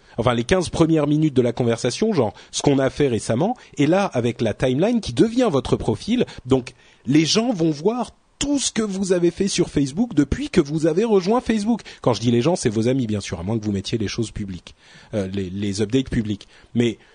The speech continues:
donc, ça, ça, ça fait ressortir tout ce que vous avez fait et ça le montre à tous vos amis d'une manière hyper, hyper attrayante.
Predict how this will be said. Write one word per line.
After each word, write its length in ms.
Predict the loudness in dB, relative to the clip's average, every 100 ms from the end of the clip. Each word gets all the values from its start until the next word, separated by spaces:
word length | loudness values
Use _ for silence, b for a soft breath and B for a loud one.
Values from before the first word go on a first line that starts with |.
| b _ _ _
donc, 400 | 2 2 2 -4 -8
ça, 320 | -2 -2 -2
ça, 240 | -4 -4 -4
ça 240 | -4 -4
fait 220 | -2 0 2
ressortir 720 | 2 2 0 -2 -4 -4 -4
tout 200 | -4 -4
ce 60 | 0
que 100 | -2
vous 200 | 0 0
avez 180 | 2
fait 180 | 0 0
et 40 | 0
ça 140 | 0
le 60 | 2
montre 180 | 0 -2
à 60 |
tous 120 | -4
vos 160 | -2 0
amis 220 | 0 -2 -6 B B
d'une 180 | -2 0
manière 720 | 2 2 2 2 2 0 -2 -10 b b b _ _
hyper, 500 | -4 -4 0 -2 0
hyper 300 | -4 -2 0
attrayante. 560 | -2 -2 -6 -6 -14 -20